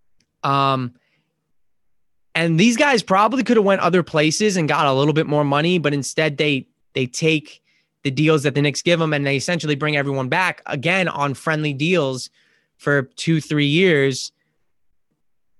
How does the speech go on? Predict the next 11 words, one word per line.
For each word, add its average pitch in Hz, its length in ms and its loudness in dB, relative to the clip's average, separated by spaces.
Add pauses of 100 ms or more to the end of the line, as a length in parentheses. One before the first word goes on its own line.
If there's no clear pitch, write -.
(340)
I'm 156 180 0
okay 160 220 0
with 135 160 -8
it. 113 160 -8 (100)
Like, 127 200 -2
I, 131 220 0
I 143 40 -2
like 147 300 0
what 151 260 0 (200)
Leon 151 360 2
Rose 147 480 0